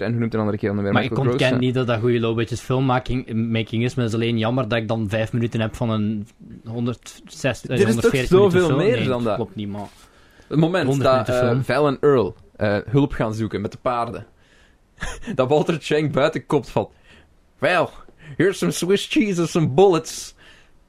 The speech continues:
Speaker 1: Ik vind dat fucking
Speaker 2: Ik,
Speaker 1: funny.
Speaker 2: eh, ik kan me, ik kan me dat legit niet meer herinneren.
Speaker 1: Ik
Speaker 2: Ik
Speaker 1: vind
Speaker 2: zat er
Speaker 1: dat
Speaker 2: wel naar te
Speaker 1: fucking
Speaker 2: kijken,
Speaker 1: funny.
Speaker 2: maar het gebeurde en het ging weg uit mijn
Speaker 1: Ehm.
Speaker 2: geheugen. Het enige wat ik nog me le-, nog levendig herinner, omdat ik dat cool vond,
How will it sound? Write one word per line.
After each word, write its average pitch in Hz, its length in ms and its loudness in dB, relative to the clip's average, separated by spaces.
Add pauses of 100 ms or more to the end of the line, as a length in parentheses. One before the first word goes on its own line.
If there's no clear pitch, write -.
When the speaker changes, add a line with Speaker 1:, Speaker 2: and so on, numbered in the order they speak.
(140)
Speaker 1:
Ik 190 160 0
vind 202 140 0
dat 185 140 2
fucking - 300 0
Speaker 2:
Ik, 123 60 -10
Speaker 1:
funny. 175 320 4
Speaker 2:
eh, 180 100 -6
ik 156 140 -2
kan 165 180 4
me, 156 80 2 (180)
ik 147 200 -2
kan 156 160 2
me 147 60 0
dat 143 100 0
legit 131 320 -4
niet 139 120 0
meer 135 120 0
herinneren. 131 280 0
Speaker 1:
Ik 220 60 6
Speaker 2:
Ik 160 60 0
Speaker 1:
vind 170 160 2
Speaker 2:
zat 156 100 4
er 156 80 0
Speaker 1:
dat - 0 -
Speaker 2:
wel 156 100 0
naar 202 80 4
te - 140 2
Speaker 1:
fucking 143 120 2
Speaker 2:
kijken, 196 180 2
Speaker 1:
funny. 143 220 4
Speaker 2:
maar 135 160 -6
het - 80 -16
gebeurde 151 540 0
en 156 280 -2
het 123 160 -6
ging 110 320 -6
weg 117 180 -4
uit 143 140 -4
mijn 113 220 4
Speaker 1:
Ehm. 107 80 2
Speaker 2:
geheugen. 156 380 2 (320)
Het 151 120 0
enige 170 220 4
wat 175 80 4
ik 170 60 -2
nog 170 200 -2
me 156 160 2
le-, 156 140 2
nog 147 140 -2
levendig 147 340 2
herinner, 147 340 2
omdat 135 200 2
ik 120 60 -4
dat 117 120 -4
cool 143 180 0
vond, 147 260 0